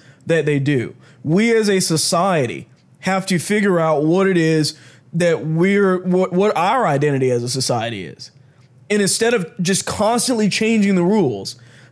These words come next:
and saying that men can be women and women can be men, at any drop of a hat just because she put out a statement. We need to actually understand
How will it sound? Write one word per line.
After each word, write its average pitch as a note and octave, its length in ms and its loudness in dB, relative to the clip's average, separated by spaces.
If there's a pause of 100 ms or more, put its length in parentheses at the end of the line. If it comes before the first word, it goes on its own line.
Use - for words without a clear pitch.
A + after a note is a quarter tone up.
and G3 140 0
saying G3+ 280 0
that E3+ 180 0
men G3+ 300 2
can G#3+ 140 2
be G#3 100 2
women G3 320 2
and F#3 160 0
women G3+ 200 0
can G3+ 120 0
be F3 120 2
men, D3+ 460 0 (640)
at F#3+ 80 2
any G#3+ 320 2
drop E3+ 580 0
of G3+ 140 0
a G3 60 0
hat C#3+ 340 -2
just F3+ 160 -2
because G3 260 0
she F#3+ 260 -2 (220)
put E3+ 200 -2
out D#3+ 180 0
a D#3+ 60 -2
statement. F3 680 -2 (1160)
We A3+ 160 2
need B3+ 160 0
to A3+ 140 -2
actually G3 720 0 (280)
understand F#3 840 0